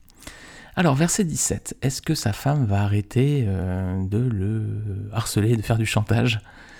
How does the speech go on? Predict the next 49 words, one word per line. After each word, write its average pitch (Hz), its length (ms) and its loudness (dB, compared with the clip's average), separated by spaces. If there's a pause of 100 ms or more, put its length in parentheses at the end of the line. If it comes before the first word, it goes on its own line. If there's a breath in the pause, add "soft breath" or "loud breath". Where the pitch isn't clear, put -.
(180 loud breath)
Non, 147 300 6
hein, 131 180 2 (140)
elle 107 160 2
insiste 110 480 -2
pendant 107 220 0
combien 151 260 2
de 139 60 0
temps ? 160 280 -4 (200)
Sept - 360 -4
jours. 156 460 0 (280)
Voilà, 120 220 -2
on 113 60 -2
est, - 160 -4
c'était - 240 -4
du 107 100 -2
chantage 135 360 2
au 127 40 4
départ 131 300 2
et - 20 2
maintenant 120 280 0
on - 20 4
a 120 60 4
basculé 120 320 0
dans 131 160 4
du 117 160 -2
harcèlement. 127 480 -2 (1500 loud breath)
Eh 117 60 -4
ben 117 140 2
oui, 104 120 0
Samson 127 360 4
aurait 120 200 6
dû 110 200 4
avoir 156 180 2
la 151 80 0
sagesse 139 320 2
de 113 100 2
bien 107 320 2
connaître 131 420 2
le 117 80 2
caractère 113 380 -2
de 107 80 0
cette 101 180 -4
femme 147 220 0
avant 120 220 0
de 135 100 2
la 107 100 2
demander 110 360 2
en 156 100 0
mariage. 135 680 4